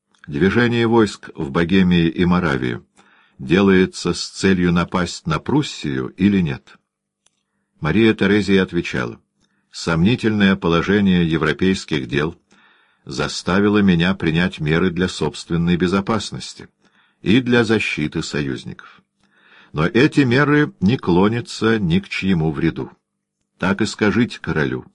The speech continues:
вашему государю». Но Фридрих этим не удовольствовался. Его посланник попросил другой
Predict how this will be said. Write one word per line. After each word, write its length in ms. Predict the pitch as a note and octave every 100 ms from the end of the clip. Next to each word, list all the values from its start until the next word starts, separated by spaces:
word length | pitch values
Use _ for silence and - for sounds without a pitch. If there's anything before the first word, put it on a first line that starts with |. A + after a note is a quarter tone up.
| -
вашему 500 | D2 C#2+ - D2 C2
государю». 520 | B1+ - C#2+ C2 A#1 _ _ _ _ _ _ _ _ _ _ -
Но 140 | E2+
Фридрих 520 | - B2 F3 D#3+ D#3
этим 340 | C3 C3+ D3 C#3
не 80 | B2+
удовольствовался. 1200 | C3 C3 A2 F2+ - - D2+ D2 C#2 - C2+ B1+ - _ _ _ _ -
Его 240 | D2+ F#2+
посланник 640 | G2+ G#2+ - B2 A#2 A2
попросил 640 | - F#2 F#2 F2 G#2+ G#2 G2+ -
другой 520 | D#2+ G2 D2+ E2